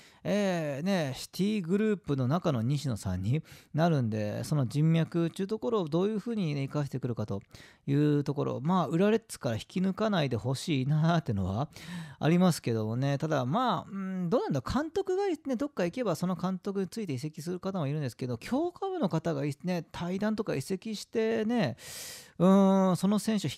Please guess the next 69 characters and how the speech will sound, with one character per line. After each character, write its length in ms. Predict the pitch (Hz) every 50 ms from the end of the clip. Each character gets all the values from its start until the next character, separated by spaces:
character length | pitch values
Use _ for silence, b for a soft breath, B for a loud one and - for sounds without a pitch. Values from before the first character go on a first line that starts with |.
| -
こ 80 | - -
抜 120 | 196 202
く 120 | 196 - 151
み 100 | 143 135
た 100 | - 135
い 40 | 131
な 80 | 123
と 120 | - 135 131
こ 200 | - - 165 185
ろ 120 | 208 208
は 440 | 196 180 165 151 151 156 156 156 160 147
ど 220 | - 156 156 180 202
う 60 | 247
な 120 | 285 320 320
ん 60 | 285
だ 80 | 214 196
ろ 140 | 185 170
う 60 | 160 160
な。 200 | 170 160 143 175
あ 40 |
ん 180 | 233 302 349 359
ま 120 | 370 403
り 360 | 392 392 381 370 370 370 370 359 359 349
ね、 120 | 349 330
こ 100 | - 240
の 100 | 233 190
人 240 | 143 147 226 277 294
事 100 | 185 170
の 80 | 147 127
と 80 | - 135
こ 100 | - 135
ろ 60 | 120
は 80 | 110 101
ね、 200 | 110 123 156 B B B B B B B B B
僕 200 | - 175 180 -
も 60 | 202 170
よ 100 | 175 190
く 120 | - 147
わ 120 | 143 143
か 140 | - - 214
ん 60 | 202
な 80 | 180 151
い 20 |
と 100 | 131 139
こ 100 | 123 139
ろ 120 | 131 127 123
が 80 | 127
あ 40 | 131
っ 40 | 131
て、 300 | - _ - 123 127 139
た 80 | - 190
だ 180 | 196 170 156 135
問 380 | 135 160 208 254 294 330 339
題 120 | 339 359 349
は 60 | 311
後 380 | - - - 247 285 302 320
任 240 | 330 330 339 339 330
で 100 | 320 330
す 140 | 294 - -
よ 120 | 123 110
ね。 320 | 107 104 110 127 135 160 190 B B B B B B B
う 40 | 170
ー 680 | 175 196 208 208 202 202 202 202 202 202 202 202 196
ん、 40 | 185
そ 140 | 160 - 202
れ 80 | 214 208
こ 120 | - 226
そ 320 | - 185 170 160 160 156
テ 100 | 147 -